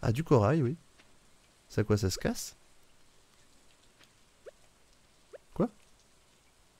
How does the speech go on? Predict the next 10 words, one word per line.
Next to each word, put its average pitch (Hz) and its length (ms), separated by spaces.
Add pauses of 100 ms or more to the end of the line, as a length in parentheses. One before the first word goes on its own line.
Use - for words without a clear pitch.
(120)
Inventaire 131 360
plein. - 160
Ah, 175 200
d'accord, 98 320
inventaire 143 360
plein. 110 200 (2000)
Euh, 87 440
je 90 160
vais 92 140
jeter 143 680